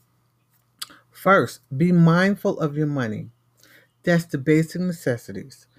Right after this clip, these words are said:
The food we know we need, the water we know we need, the shelter we know we need,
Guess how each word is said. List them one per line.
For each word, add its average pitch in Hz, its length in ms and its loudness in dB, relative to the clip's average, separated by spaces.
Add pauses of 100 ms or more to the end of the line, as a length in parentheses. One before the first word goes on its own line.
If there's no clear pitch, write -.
(420)
The 170 120 0
food 202 560 2 (300)
we 156 120 0
know 156 180 4
we 147 120 0
need, 123 240 -2
the 135 120 -4
water 170 380 0
we 180 160 -4
know 156 220 0
we 160 140 0
need, 123 420 -4
the 135 100 -8
shelter 147 460 -2
we 151 140 -2
know 139 180 -2
we 131 160 -2
need, 113 380 -4